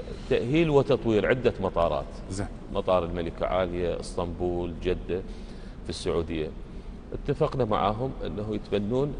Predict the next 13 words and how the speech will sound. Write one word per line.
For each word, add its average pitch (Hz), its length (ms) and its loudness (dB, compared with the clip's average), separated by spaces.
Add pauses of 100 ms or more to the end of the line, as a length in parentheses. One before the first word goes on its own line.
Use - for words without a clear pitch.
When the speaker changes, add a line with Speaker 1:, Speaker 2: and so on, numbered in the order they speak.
(360)
Speaker 1:
نفس 110 420 -2
النموذج 95 520 0 (280)
يطبق 131 400 0 (100)
في 127 120 0
مطار 87 720 0 (100)
بغداد، 90 340 2 (680)
وحاليا 131 720 4 (120)
يعدون 107 600 2
المحفظة 98 600 2
الاستثمارية 92 920 -2
اللي 110 320 -2
راح 120 220 0
يعلنوها 139 600 0